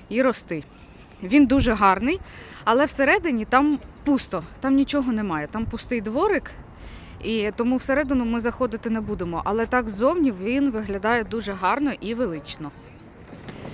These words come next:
Це був самий перший, самий старий,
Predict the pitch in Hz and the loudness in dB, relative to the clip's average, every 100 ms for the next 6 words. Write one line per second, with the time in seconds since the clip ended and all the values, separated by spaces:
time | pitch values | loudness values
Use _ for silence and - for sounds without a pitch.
0 | - - - 311 277 254 208 - - - | -14 -8 6 6 8 4 0 -2 -10 -2
1 | 294 311 247 226 - 240 190 - 180 - | 6 6 6 2 6 6 6 2 0 -2
2 | - 262 214 185 - - 262 208 185 | 4 4 4 -2 -6 4 4 4 0